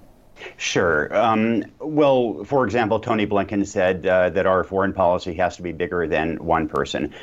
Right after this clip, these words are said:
I would note that M B S, uh, his sins are not just the murder of one, uh, journalist for the Washington Post. Look, he has created instability everywhere he goes.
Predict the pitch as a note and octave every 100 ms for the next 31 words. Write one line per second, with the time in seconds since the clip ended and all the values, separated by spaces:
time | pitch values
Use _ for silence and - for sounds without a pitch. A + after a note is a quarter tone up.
0 | - - G#3 G#3+ B2 A2 A2+ G2+ C#2 -
1 | E2 F#2 F2 F2 - A#2 G#2+ F#2+ F#2 F2+
2 | - - - C#2+ D2+ D2 D#2+ G#2 F#2 -
3 | A2+ G2 F#2+ E2 F2 F#2 G2 E2 E2 F2
4 | G2 - F2 E2+ F2+ F2+ E2 - E2+ D2+
5 | C#2+ E2+ F2 E2+ E2+ E2+ - _ _ C2+
6 | C#2 C#2+ B1+ E2 G2 G2+ D#2 D#2 - -
7 | E2 D#2+ D#2+ D2 D#2+ D#2 D#2 - D#2+ G2+
8 | D3+ - - - - - _ - E2 -
9 | G2 B2 A2 G2+ - G#2 G2+ F2+ F#2 -
10 | A#2 - G2+ F2 G#2 F#2 E2+ F2 E2+ -
11 | G#2 G2+ F#2+ F#2 G2 F#2 A#2+ G#2+ C#2 G#1+
12 | -